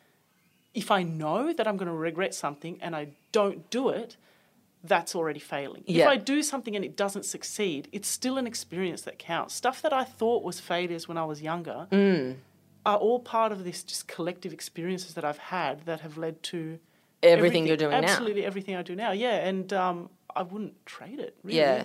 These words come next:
Speaker 1: So I guess it's, if you're not, if you don't regret it, or you weren't going to regret it, or you know that you're not gonna regret it, and you did it and it didn't work out,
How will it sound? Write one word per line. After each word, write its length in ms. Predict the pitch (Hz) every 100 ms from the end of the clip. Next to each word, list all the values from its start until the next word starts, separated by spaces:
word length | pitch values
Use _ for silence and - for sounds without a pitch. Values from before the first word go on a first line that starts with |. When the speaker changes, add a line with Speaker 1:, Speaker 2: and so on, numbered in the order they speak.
| 185
Speaker 1:
So 360 | - 208 196 202
I 100 | 208
guess 240 | 226 226
it's, 260 | 185 - - _ _ _ _ _ _
if 200 | 196 196
you're 120 | 208
not, 320 | 202 220 247 151
if 120 | 175 214
you 60 |
don't 280 | 196 254 156
regret 340 | 175 165 190 220
it, 180 | - -
or 80 | -
you 160 | 175 160
weren't 280 | 170 208 170
going 260 | 175 190
to 140 | 190 185
regret 240 | 180 185
it, 40 | 202
or 60 |
you 100 | 160
know 320 | 151 175 190
that 140 | 196 -
you're 80 | 180
not 120 | 185
gonna 120 | 170
regret 300 | 160 170 196
it, 60 | 180
and 100 | 165
you 60 | 156
did 160 | 202
it 40 | 214
and 100 | -
it 160 | 156
didn't 260 | - 233 180
work 280 | 175 165 -
out, 320 | 190 147 180